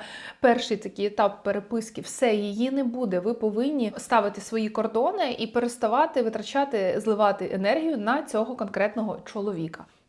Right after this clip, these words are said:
Повірте. Знаю на власному досвіді, що такі речі,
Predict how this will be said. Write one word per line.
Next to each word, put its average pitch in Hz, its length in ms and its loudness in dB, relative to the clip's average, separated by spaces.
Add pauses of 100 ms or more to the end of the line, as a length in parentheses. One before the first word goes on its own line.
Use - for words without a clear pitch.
(120)
Повірте. 185 580 0 (420)
Знаю 220 580 2
на 208 200 0
власному 226 580 2
досвіді, 208 720 -2
що - 160 -8
такі 226 260 -2
речі, 240 520 0